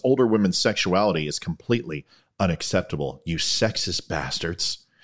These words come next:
Kansas City Chiefs. Wow, another cultural appropriation of Native American culture. Go figure. Can you come up with any other just way to destroy Native Americans, folks? Seriously, calling them the Chiefs? It's horrible.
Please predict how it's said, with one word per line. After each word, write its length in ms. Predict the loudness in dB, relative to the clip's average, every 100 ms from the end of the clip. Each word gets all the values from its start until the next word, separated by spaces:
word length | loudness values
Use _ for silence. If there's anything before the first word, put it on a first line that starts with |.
| -16 -12 2
Kansas 400 | 4 4 2 4
City 240 | 4 4
Chiefs. 600 | 4 4 4 2 0 -4 -8 -20 -20 -8
Wow, 340 | 0 2 2 -2 -8 2
another 520 | 4 6 6 8 6
cultural 560 | 2 4 4 6 4 4
appropriation 720 | 4 2 4 4 4 4 2
of 140 | 2
Native 240 | 4 4 4
American 400 | 2 0 -2 -4
culture. 380 | 0 0 0
Go 200 | 2 4
figure. 380 | 4 4 2 2
Can 200 | 2 2
you 100 | 2
come 200 | 2 2
up 140 | 2 4
with 180 | 2 2
any 360 | 2 2 2 0 2
other 400 | 6 6 4 2 -14 _ _ _ _ _ _ _ _ _
just 240 | 2 2 4
way 220 | 4 6
to 80 | 4
destroy 500 | 4 2 4 6 6
Native 320 | 6 4 4
Americans, 560 | 4 6 4 4 0 0
folks? 360 | 0 0 0
Seriously, 460 | 2 4 4 4 2
calling 340 | 4 4 6
them 160 | 4 4
the 60 | 2
Chiefs? 580 | 2 4 4 2 -4 -6
It's 120 | -8
horrible. 760 | -8 -6 -6 -6 -8 -12 -16